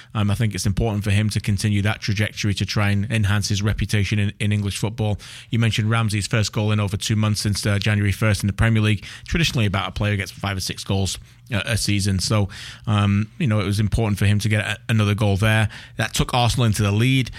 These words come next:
Tottenham forced their way back in it in the end. Pochettino did what he has been doing lately by throwing on a number of players to try and attack and win the game. Um, it led to a controversial,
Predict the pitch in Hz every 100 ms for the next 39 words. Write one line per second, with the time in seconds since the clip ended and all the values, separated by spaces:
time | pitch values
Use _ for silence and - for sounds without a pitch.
0 | - - - 139 120 113 104 - - 156
1 | 135 - 120 110 117 - 123 131 127 123
2 | 113 104 110 113 113 101 117 110 107 101
3 | 104 101 - 107 104 101 107 107 107 98
4 | 95 113 107 104 101 107 110 104 - 107
5 | 101 98 - 104 98 98 - 104 - 101
6 | 101 95 107 107 104 - - - - -
7 | 101 101 101 107 110 113 110 - 113 107
8 | - 107 98 139 135 120 123 143 - 107